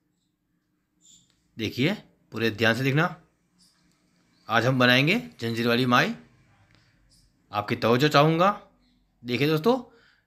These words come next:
जो हमने रस्सी लपेटी है बाई की और उसके दो कोने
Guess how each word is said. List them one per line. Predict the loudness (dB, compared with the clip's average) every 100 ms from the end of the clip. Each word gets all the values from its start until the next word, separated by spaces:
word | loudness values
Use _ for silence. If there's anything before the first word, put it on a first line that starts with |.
| _ -2
जो | 2
हमने | 2 2 2 0 -4 -14 _ _ _ _ -10
रस्सी | -6 -2 2
लपेटी | 2 2 0 0
है | 2 2 2 -4 -12 _ _ -4
बाई | -2 0
की | -2 -4 -6 -14 _ _ _
और | -4 0 0 -4 -16
उसके | -12 -6 -2
दो | 2 2 0 -8 _ _ _ _ _ _ -4
कोने | 0 2